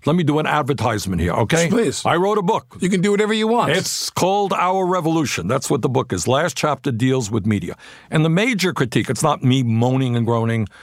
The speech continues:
Speaker 1: you know, I'm not Donald Trump, "Oh, the media hates me," and all that stuff.
Speaker 2: Right.
Speaker 1: That's not the case. What media largely does,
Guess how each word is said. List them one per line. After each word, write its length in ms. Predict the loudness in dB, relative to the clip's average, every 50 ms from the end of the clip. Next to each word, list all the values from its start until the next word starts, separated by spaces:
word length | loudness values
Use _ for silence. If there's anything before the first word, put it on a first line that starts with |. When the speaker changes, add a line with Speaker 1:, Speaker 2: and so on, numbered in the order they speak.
| -20 -12 _
Speaker 1:
you 80 | 0 2
know, 40 | 2
I'm 100 | 4 2
not 160 | 2 2 0
Donald 200 | 0 0 0 2
Trump, 140 | 2 2 2
"Oh, 160 | 2 0 0
the 80 | -2
media 260 | -2 -2 -2 -2 -2 -2
hates 300 | -2 -2 -2 -2 -2 -2
me," 80 | 0
and 80 | 0 2
all 100 | 0 0
that 140 | 0 -2 -2
stuff. 260 | -2 -4 -4 -2 -2
Speaker 2:
Right. 100 | 0 0
Speaker 1:
That's 200 | 0 0 0 0
not 160 | -2 -2 -2
the 60 | -6 -8
case. 280 | -8 -8 -8 -8 -10 -10 -14 -20 -20 -20 -20 -20 -20 _ _ _ _ _ _
What 280 | 0 0 0 0 0
media 600 | 0 0 2 2 2 2 2 2 2 0 0 -2 -4 -6 _ _ _ _ _ _ _ _ _ _ _ _ _ _ _ _
largely 920 | -2 0 2 4 4 2 2 -2 -2 -4 -4 -2 0 0 0 0 0 -2 -4 -6 -6 -2 0
does, 680 | 2 2 2 0 -2 -4 -6 -6 -6 -6 -6 -8 -8